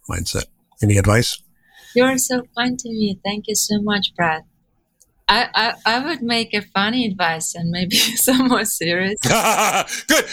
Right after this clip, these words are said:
Speaker 1: My favorite advice is funny advice. <laughs>
Speaker 2: But I love it. And actually it works. <laughs> So I have a friend, he is a very great dancer.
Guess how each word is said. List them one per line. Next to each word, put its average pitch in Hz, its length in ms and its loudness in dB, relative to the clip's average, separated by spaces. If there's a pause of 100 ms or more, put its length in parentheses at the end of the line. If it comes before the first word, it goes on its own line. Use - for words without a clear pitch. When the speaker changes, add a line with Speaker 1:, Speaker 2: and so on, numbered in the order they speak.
(100)
Speaker 1:
My 220 120 4
favorite 262 380 2
advice 165 380 0
is 151 140 -2
funny 156 280 2
advice. 123 540 0 (320)
<laughs> 135 1040 -2 (1200)
Speaker 2:
But 262 180 4
I 262 100 2
love 262 260 2
it. 381 200 -2
And 196 160 0
actually 214 420 -4
it 170 120 -10
works. - 560 -4 (260)
<laughs> - 280 -10
So 196 140 2
I 208 180 2
have 269 160 -6
a 233 180 -4
friend, 208 240 0
he 196 200 -6
is 175 160 -4
a 175 140 -6
very 185 260 -2
great 170 360 -6
dancer. 185 640 -4